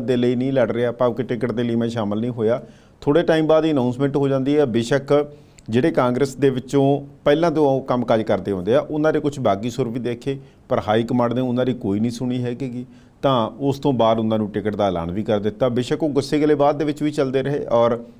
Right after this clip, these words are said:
ਜਿਹੜੀ ਪੰਜਾਬ ਦੀ ਲੀਡਰਸ਼ਿਪ ਆ ਕਾਂਗਰਸ ਦੀ, ਉਹਨਾਂ ਦਾ ਜ਼ੋਰ ਵੀ ਪੂਰਾ ਲੱਗਿਆ ਕਿ ਉਹਨਾਂ ਨੂੰ at least ਮਨਾ ਲਈਏ ਕਿ ਯਾਰ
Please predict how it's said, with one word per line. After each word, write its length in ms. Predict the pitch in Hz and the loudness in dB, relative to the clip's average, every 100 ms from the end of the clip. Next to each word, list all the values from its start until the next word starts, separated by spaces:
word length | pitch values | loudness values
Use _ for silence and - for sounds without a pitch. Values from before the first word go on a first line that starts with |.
| - - | -16 -2
ਜਿਹੜੀ 200 | 123 151 | 2 2
ਪੰਜਾਬ 480 | 151 123 120 120 120 | 2 2 4 4 2
ਦੀ 100 | 131 | 2
ਲੀਡਰਸ਼ਿਪ 540 | 120 120 120 135 - | 2 0 -2 -2 0
ਆ 200 | 92 - - | -2 -2 -6
ਕਾਂਗਰਸ 360 | 120 104 104 - | -2 0 -2 -4
ਦੀ, 200 | 87 82 - - _ 151 | -10 -12 -16 -20 _ 0
ਉਹਨਾਂ 200 | 160 180 | 4 4
ਦਾ 80 | 170 | 6
ਜ਼ੋਰ 260 | 151 147 | 4 6
ਵੀ 80 | 156 | 4
ਪੂਰਾ 260 | 139 143 131 | 4 4 4
ਲੱਗਿਆ 320 | 113 101 98 | 4 2 0
ਕਿ 140 | 95 | 2
ਉਹਨਾਂ 200 | 147 151 | 2 4
ਨੂੰ 80 | 156 | 2
at 80 | 143 | 2
least 300 | 139 143 143 | 0 -2 0
ਮਨਾ 240 | 131 120 | 2 2
ਲਈਏ 220 | 117 120 | 2 -2
ਕਿ 180 | 120 131 | -2 2
ਯਾਰ 400 | 127 123 127 123 | 4 4 2 -2